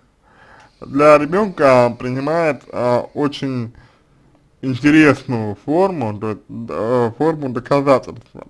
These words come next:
То есть он, а, в каждом таком эпизоде пытается доказать, а, себе, что он значим.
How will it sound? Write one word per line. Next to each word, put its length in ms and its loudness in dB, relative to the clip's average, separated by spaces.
То 60 -14
есть 140 -18
он, 280 -6
а, 680 -8
в 200 -14
каждом 540 2
таком 500 -8
эпизоде 480 -4
пытается 800 -6
доказать, 800 2
а, 540 -2
себе, 440 -2
что 220 -4
он 300 -6
значим. 680 0